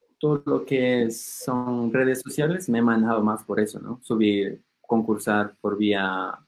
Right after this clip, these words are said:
internet con mi fotografía, entonces hay una página en, que se llama Fotógrafos Latinoamericanos de, entonces,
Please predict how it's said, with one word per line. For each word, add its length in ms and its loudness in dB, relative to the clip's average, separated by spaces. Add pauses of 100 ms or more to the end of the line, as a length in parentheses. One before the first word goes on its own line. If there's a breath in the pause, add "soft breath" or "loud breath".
(720)
internet 720 0
con 160 -2
mi 60 0
fotografía, 600 -2
entonces 960 -6 (720)
hay 180 0
una 220 -2
página 580 -2
en, 420 -8 (920)
que 100 -12
se 120 -8
llama 400 0
Fotógrafos 560 -2
Latinoamericanos 1080 -4
de, 400 -6 (640)
entonces, 840 -6